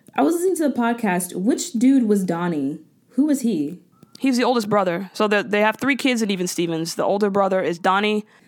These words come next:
Speaker 1: Oh, apparently Donnie was, like, he played, what, an eighteen-year-old?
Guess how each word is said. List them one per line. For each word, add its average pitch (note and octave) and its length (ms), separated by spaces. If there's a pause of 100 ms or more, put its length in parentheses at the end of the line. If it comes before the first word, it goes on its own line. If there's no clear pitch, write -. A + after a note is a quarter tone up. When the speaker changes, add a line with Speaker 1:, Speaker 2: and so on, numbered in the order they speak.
(140)
Speaker 1:
Oh, G#3 140
apparently A#3+ 540
Donnie G3 360
was, F#3+ 260
like, E3 600 (600)
he G#3 100
played, G#3 220
what, E3 180
an D#3 60
eighteen-year-old? A3+ 920